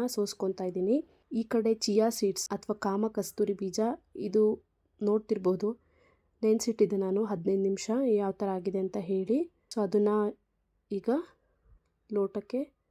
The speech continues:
ಹಾಕಿ ನನ್ನ ಮಕ್ಕಳಿಗೆ ಕೊಡ್ತಾ ಇದ್ದೀನಿ. ಈ ಚಿಯಾ ಸೀಡ್ಸ್‌ನ ನೀರಿನ ಜೊತೆಗೂ ಕೂಡ ಸೇವನೆ ಮಾಡ್ಬೋದು. ಇದು ಜೀರ್ಣಕ್ರಿಯೆಗೆ ಉತ್ತೇಜನ ನೀಡುತ್ತೆ, ಹಾಗೆ ಕರುಳಿನ ಚಲನೆನ ಸುಗಮಗೊಳಿಸುತ್ತೆ. ಹಾಗಾದ್ರೆ ಮಿಸ್ ಮಾಡ್ದೆ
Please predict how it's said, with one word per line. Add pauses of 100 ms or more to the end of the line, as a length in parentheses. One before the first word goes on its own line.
(320)
ಹಾಕಿ
ನನ್ನ
ಮಕ್ಕಳಿಗೆ
ಕೊಡ್ತಾ
ಇದ್ದೀನಿ. (560)
ಈ
ಚಿಯಾ
ಸೀಡ್ಸ್‌ನ
ನೀರಿನ
ಜೊತೆಗೂ
ಕೂಡ
ಸೇವನೆ
ಮಾಡ್ಬೋದು.
ಇದು
ಜೀರ್ಣಕ್ರಿಯೆಗೆ
ಉತ್ತೇಜನ
ನೀಡುತ್ತೆ,
ಹಾಗೆ
ಕರುಳಿನ (120)
ಚಲನೆನ (240)
ಸುಗಮಗೊಳಿಸುತ್ತೆ. (420)
ಹಾಗಾದ್ರೆ
ಮಿಸ್
ಮಾಡ್ದೆ